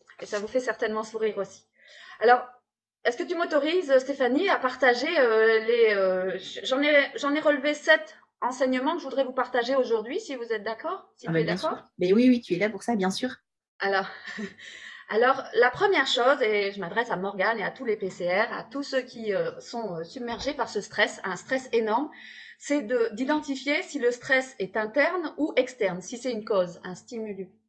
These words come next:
Speaker 1: un stimulus extérieur ou un stimuli, des stimuli internes. Donc, externe ou interne. Déjà, si ça vient de vous ou si ça vient de l'extérieur. Et, euh, comment on va faire ? On va prendre une feuille et on va noter. Vous allez noter avec un vrai crayon, hein, pas,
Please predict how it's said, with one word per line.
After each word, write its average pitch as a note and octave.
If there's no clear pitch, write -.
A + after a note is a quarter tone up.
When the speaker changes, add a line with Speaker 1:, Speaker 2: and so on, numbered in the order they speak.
Speaker 1:
un F#3+
stimulus A3
extérieur B3+
ou B3
un G3+
stimuli, A3+
des A#3
stimuli A#3+
internes. E3+
Donc, A3
externe C#4+
ou C#4
interne. E3
Déjà, G#3+
si -
ça -
vient G#3+
de G#3+
vous D#4+
ou A#3+
si A3+
ça A3+
vient D4+
de D#4
l'extérieur. G#3
Et, A3
euh, -
comment G3+
on F#3
va F3
faire ? C#4
On A#3
va F#3
prendre D4+
une A#3
feuille C4+
et -
on A#3
va B3+
noter. C#4
Vous G#3+
allez B3
noter C#4
avec A#3+
un A3+
vrai D4
crayon, A3+
hein, F3+
pas, C4+